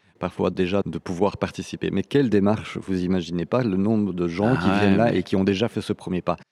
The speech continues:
Speaker 1: Et si ce premier pas est fait, probablement que la personne va rester, à moins qu'il me trouve un peu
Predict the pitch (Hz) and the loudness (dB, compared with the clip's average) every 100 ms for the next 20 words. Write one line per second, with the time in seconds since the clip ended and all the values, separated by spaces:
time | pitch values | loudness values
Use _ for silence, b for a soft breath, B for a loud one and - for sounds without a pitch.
0 | _ - 104 - 160 170 - 131 123 - | _ -6 -2 0 0 0 2 2 2 2
1 | 120 98 87 - 113 120 - - - - | 2 2 0 0 2 2 -4 -14 -2 2
2 | 107 98 92 101 98 - 90 98 95 92 | 4 4 4 4 2 2 2 2 2 0
3 | - 98 95 92 87 - 95 90 87 98 | 0 0 2 2 0 0 0 2 2 4
4 | 104 - 92 87 - 104 90 90 - 92 | 2 2 0 0 -2 -2 0 -2 -2 -2
5 | 90 | -2